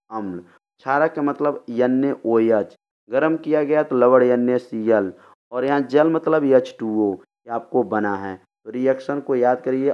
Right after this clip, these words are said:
अम्ल और क्षार को मिला तो लवण बना और जल बना। इसी अभिक्रिया को क्या कहेंगे, उदासीनीकरण अभिक्रिया कहते हैं। अगला जो है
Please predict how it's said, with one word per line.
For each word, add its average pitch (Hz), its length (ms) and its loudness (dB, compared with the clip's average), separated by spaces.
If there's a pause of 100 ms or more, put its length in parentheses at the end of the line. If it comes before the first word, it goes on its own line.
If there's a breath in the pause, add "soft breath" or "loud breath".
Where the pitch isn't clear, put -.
(120)
अम्ल 123 220 -2
और 131 60 -2
क्षार 120 360 -6
को - 160 -8
मिला 123 280 0
तो 113 140 -6
लवण 110 280 -2
बना 127 360 -2 (300 loud breath)
और 110 120 -10
जल 107 280 -2
बना। 95 320 -8 (320)
इसी 135 240 -4
अभिक्रिया 135 460 2
को 135 180 -4
क्या 143 200 0
कहेंगे, 139 460 -2 (120)
उदासीनीकरण 117 1000 0 (160)
अभिक्रिया 107 540 -4
कहते - 600 -14
हैं। 87 200 -12 (1400 loud breath)
अगला 156 260 2
जो 185 160 0
है 175 160 0